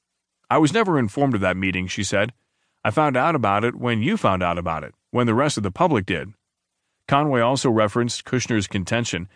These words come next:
that he left the meeting a few minutes in when it became clear the Russian lawyer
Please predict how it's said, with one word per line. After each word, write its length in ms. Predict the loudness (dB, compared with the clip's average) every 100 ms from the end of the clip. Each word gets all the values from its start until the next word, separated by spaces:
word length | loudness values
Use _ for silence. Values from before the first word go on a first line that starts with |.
| _ -2
that 120 | 2
he 140 | 2
left 280 | 4 2 0
the 80 | -2
meeting 320 | 0 0 0
a 80 | -2
few 180 | -2 0
minutes 340 | 0 -2 -4
in 340 | -4 -2 -2
when 120 | -4 -4
it 60 |
became 400 | -4 -4 -4 -4
clear 300 | -4 0 2
the 100 | 2
Russian 340 | 0 0 0 0
lawyer 300 | 2 0